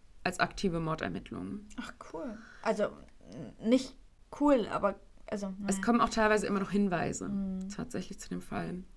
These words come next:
Speaker 1: Elizabeth Short wünschte sich, eine weltbekannte Berühmtheit zu werden. Ihr Wunsch erfüllte sich leider erst nach ihrem Tod.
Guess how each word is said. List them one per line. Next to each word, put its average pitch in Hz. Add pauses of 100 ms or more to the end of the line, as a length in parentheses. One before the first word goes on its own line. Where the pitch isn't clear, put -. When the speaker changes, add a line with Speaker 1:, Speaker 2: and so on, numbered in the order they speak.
(720)
Speaker 1:
Elizabeth 240
Short 202
wünschte 208
sich, 208
eine 220
weltbekannte 185
Berühmtheit -
zu 170
werden. 160 (580)
Ihr 220
Wunsch 220
erfüllte 214
sich 202
leider 185
erst -
nach 175
ihrem 170
Tod. -